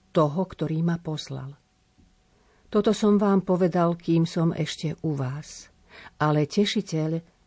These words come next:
Duch Svätý, ktorého pošle Otec v mojom mene, naučí vás všetko a pripomenie vám všetko,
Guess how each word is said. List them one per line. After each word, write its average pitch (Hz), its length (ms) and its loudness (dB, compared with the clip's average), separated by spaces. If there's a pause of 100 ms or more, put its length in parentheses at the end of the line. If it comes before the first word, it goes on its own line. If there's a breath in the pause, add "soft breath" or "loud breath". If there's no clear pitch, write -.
Duch 170 260 2
Svätý, 160 640 -2 (400 loud breath)
ktorého 165 480 4
pošle 170 480 -2
Otec 151 420 -2
v 131 140 -2
mojom 143 400 2
mene, 165 420 2 (480 soft breath)
naučí 190 640 4
vás 156 320 -6
všetko - 600 -6
a 151 160 -4
pripomenie 147 880 0
vám 139 300 -4
všetko, - 480 -6